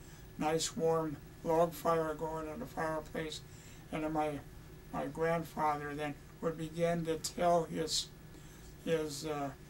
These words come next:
tales about his boy, his boyhood in Germany, and, uh,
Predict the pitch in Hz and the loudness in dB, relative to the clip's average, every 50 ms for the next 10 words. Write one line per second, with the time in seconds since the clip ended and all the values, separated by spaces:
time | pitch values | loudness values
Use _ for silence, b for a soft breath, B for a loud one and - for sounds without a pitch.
0 | - - - - - - 185 180 175 165 156 151 147 143 151 139 - 151 156 151 | -16 -12 -10 -8 -2 0 4 6 6 6 6 4 2 -2 -4 -4 -2 0 2 2
1 | 151 143 160 156 151 - - - 160 151 156 151 151 151 147 - - - - - | 0 0 -2 -4 -6 -6 -4 -2 0 2 4 4 2 0 -2 -6 -10 -10 -6 -6
2 | 170 151 139 135 - 160 160 160 165 160 156 - 156 156 147 139 - B B B | -4 -4 -4 -4 0 2 4 4 4 4 2 0 -2 -4 -4 -4 -8 B B B
3 | B B B B B - - 165 147 139 151 160 165 170 170 165 160 143 139 120 | B B B B B -6 -4 -4 -2 0 4 6 6 6 6 6 4 2 2 0
4 | - - - - - - - - B B B B B B B B B - - - | -2 -6 -12 -16 -16 -16 -16 -16 B B B B B B B B B -14 -6 -2
5 | - 165 160 160 156 156 151 147 147 143 147 147 143 143 143 | 0 0 2 2 2 2 2 2 0 -2 -6 -4 -4 -4 -4